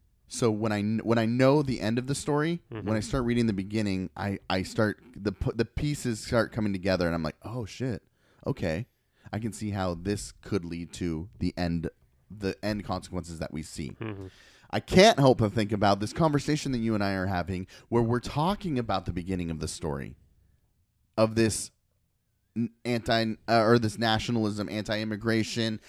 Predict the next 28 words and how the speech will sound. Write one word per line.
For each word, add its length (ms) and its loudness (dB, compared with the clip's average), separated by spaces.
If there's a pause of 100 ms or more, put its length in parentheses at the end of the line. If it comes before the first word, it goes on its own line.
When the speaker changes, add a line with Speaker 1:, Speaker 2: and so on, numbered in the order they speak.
(200)
Speaker 1:
um, 220 -4
polarization 760 2
of 100 -2
politics, 600 -2
manipulation 640 0
of 100 0
people. 460 -2 (720)
What 180 6
does 120 -2
the 120 0
end 100 0
of 60 -6
this 140 0
story 300 2
look 220 -2
like? 260 -4 (680)
And 320 2
historians, 800 2 (160)
what 260 0 (100)
if 260 -2
they're 220 8 (120)
around 320 6
at 120 2
the 120 0
end 100 2
of 80 -2
this 120 -2
story, 440 0